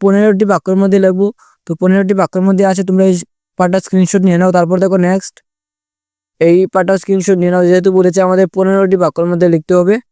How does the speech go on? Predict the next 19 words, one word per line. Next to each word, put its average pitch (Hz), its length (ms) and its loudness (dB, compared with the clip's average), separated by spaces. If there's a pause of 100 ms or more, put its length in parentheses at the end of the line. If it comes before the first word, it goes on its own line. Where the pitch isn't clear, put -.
তারপর 170 280 -2
দেখো 196 200 2
তেরো 196 220 0
নম্বর 196 240 0
কি 202 140 0
বলেছে, 190 280 2 (240)
বিদ্যালয়ের 180 540 0
গ্রীষ্মকালীন 202 760 0 (280)
শিবিরে 170 400 0 (140)
অনুষ্ঠিত 185 440 -2 (320)
চিত্রাঙ্কন, 190 580 -2 (100)
নৃত্য, 165 180 -2 (380)
গান, 175 200 -2 (280)
অভিনয়, 180 400 0 (120)
আবৃত্তি 170 380 -2 (120)
ইত্যাদির 180 460 2
বর্ণনা 160 380 2 (120)
করে 190 180 4 (380)
একটি 165 340 -2